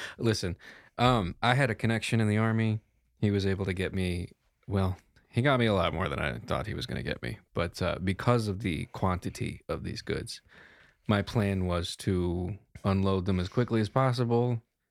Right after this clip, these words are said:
and then immediately not really deal in these much more. So once I get rid of these goods, I am not planning on getting more. This is my, my one and done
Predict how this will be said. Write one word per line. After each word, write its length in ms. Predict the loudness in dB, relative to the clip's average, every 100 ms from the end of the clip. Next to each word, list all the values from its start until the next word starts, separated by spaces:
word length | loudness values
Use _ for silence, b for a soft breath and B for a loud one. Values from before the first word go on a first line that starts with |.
| _ _ 0
and 160 | 2
then 80 | 2
immediately 1300 | 2 2 2 2 2 2 0 0 0 2 -2 -4 -10 _ _ _ _ _ _ _ _ -2
not 440 | 0 2 0 -4
really 300 | -6 -6 -6
deal 360 | -8 -8 -6 -8 -10
in 80 |
these 220 | -12 -12 -10
much 240 | -10 -10 -12
more. 220 | -12 -14 _ _ _ _ -12
So 160 | -2
once 260 | 2 2 4
I 80 | 4
get 180 | 2 2
rid 140 | 2
of 80 | 2
these 180 | 0 0
goods, 380 | 0 0 -4 -4
I 140 | -2
am 120 | 0 0
not 240 | -2 -6
planning 460 | -4 -2 0 2 2
on 160 | 2
getting 280 | 2 2 2
more. 320 | 2 0 -4 _ _ _ _ _ _ _ _ _ _ _
This 180 | -2 0
is 140 | -2
my, 340 | 0 2 0 0
my 220 | 0 0
one 300 | 2 2 2
and 160 | 2 2
done 380 | 2 2 -2